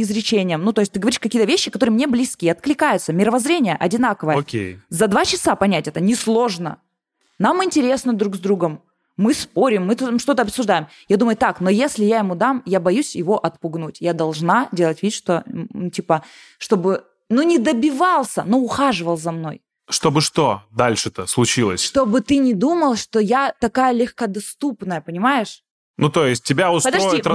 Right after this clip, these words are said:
Speaker 1: пишут,
Speaker 2: расклад,
Speaker 1: подожди.
Speaker 2: когда мы просто переспим и разойдёмся. И я
Speaker 1: Нет,
Speaker 2: такой, типа, "Всё,
Speaker 1: нет.
Speaker 2: я выпустил свои пары,
Speaker 1: Нет, нет.
Speaker 2: больше ты меня
Speaker 1: Подожди,
Speaker 2: не увидишь".
Speaker 1: мы переспим с тобой? Ну, ты такой: "Блин, круто, с ней и говорить классно, и трахаться круто.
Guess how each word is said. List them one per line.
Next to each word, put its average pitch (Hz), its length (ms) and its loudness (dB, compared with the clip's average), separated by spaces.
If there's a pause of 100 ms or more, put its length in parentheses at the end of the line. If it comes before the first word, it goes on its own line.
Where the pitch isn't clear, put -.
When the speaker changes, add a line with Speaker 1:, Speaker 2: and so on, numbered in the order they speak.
Speaker 1:
пишут, - 40 -4
Speaker 2:
расклад, 180 260 2
Speaker 1:
подожди. 254 240 -2
Speaker 2:
когда 147 280 -2
мы 147 100 0
просто 156 380 -2
переспим 135 500 0
и - 40 2
разойдёмся. 131 680 0
И - 140 -2
я 220 220 2
Speaker 1:
Нет, 214 80 0
Speaker 2:
такой, 156 260 0
типа, - 220 -6
"Всё, 247 260 2
Speaker 1:
нет. - 120 -6 (260)
Speaker 2:
я 139 160 2
выпустил 160 440 0
свои 113 320 -2
пары, 185 460 2
Speaker 1:
Нет, 262 260 0
нет. 233 160 2
Speaker 2:
больше 202 260 -2
ты 156 140 0
меня 139 200 2
Speaker 1:
Подожди, 160 200 2
Speaker 2:
не 135 60 2
увидишь". 107 260 -4
Speaker 1:
мы 233 120 2
переспим 294 440 -2
с - 100 -8
тобой? 196 280 2 (100)
Ну, 220 200 2
ты 240 100 0
такой: 190 200 0
"Блин, 202 300 0
круто, 240 420 0
с - 120 -14
ней 240 180 2
и 208 60 0
говорить 202 380 0
классно, 254 340 0
и - 140 -2
трахаться 220 420 0
круто. 196 400 0